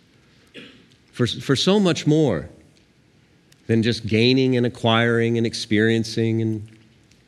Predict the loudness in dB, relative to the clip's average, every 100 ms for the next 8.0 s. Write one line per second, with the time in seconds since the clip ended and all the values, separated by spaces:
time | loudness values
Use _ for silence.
0 | _ _ _ _ _ _ _ _ _ _
1 | _ _ _ _ -6 -2 0 2 2 0
2 | -2 -2 0 2 2 0 0 0 0 0
3 | 0 0 0 0 2 0 0 0 2 2
4 | 2 0 -2 0 -2 -2 -2 0 2 2
5 | 0 0 -2 -2 -2 0 0 -2 -2 0
6 | 0 -2 -4 -2 0 0 -2 -4 -2 0
7 | 0 -2 -2 -2 -2 -2 -4 0 -2